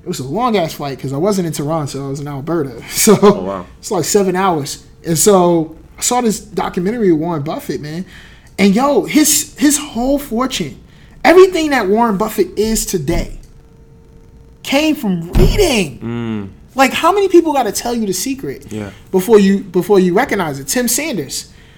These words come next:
Speaker 1: is a mentor of mine. I've read his book, Love is the Killer App, on his po-, on, he came and did an interview with me, and I asked him, I was like, "Yo, like, how did you get to where you are in life?" He said, "Yo, man, every book I, every good book I read added ten thousand dollars to my net worth."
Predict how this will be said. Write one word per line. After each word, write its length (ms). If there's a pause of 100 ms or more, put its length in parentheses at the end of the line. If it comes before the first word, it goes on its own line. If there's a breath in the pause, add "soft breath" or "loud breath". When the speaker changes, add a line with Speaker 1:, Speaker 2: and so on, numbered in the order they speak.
(380 soft breath)
Speaker 1:
is 120
a 40
mentor 400
of 60
mine. 240 (120)
I've 140
read 180
his 160
book, 240
Love 240
is 100
the 80
Killer 240
App, 240 (420)
on 340
his 460
po-, 200 (100)
on, 180
he 180
came 240
and 80
did 100
an 60
interview 320
with 120
me, 360 (460 loud breath)
and 140
I 40 (160)
asked 160
him, 60
I 40
was 120
like, 160
"Yo, 220
like, 260 (100)
how 180
did 120
you 60
get 180
to 80
where 120
you 120
are 120
in 80
life?" 240
He 80
said, 240
"Yo, 240
man, 320 (580 loud breath)
every 240
book 240
I, 180
every 180
good 220
book 180
I 60
read 280
added 280
ten 160
thousand 320
dollars 240
to 60
my 100
net 200
worth." 340